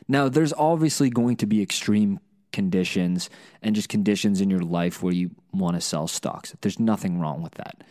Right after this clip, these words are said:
If you're in a position to do that, that's fine. But don't break the most important, like, Charlie Munger rule, which he says is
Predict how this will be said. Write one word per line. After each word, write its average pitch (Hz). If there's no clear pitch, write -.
If -
you're 120
in 113
a 104
position 101
to 90
do 82
that, 78
that's -
fine. -
But 127
don't 170
break 135
the 123
most 113
important, 113
like, 95
Charlie 117
Munger 104
rule, 92
which 90
he 107
says 95
is 92